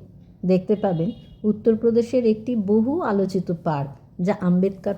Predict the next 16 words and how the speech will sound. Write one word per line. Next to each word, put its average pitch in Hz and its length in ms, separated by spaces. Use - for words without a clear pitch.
পার্ক 160 300
নামে 190 300
পরিচিত। 160 500
পরিচিত 247 380
হলেও 233 540
এটা 180 300
তৈরি 180 320
করতে 381 360
যিনি 208 540
করেছিলেন, 175 680
যার 170 200
অপরিসীম 202 640
কৃতিত্ব, 208 640
তিনি 220 240
হলেন 254 200
মায়াবতী। 143 520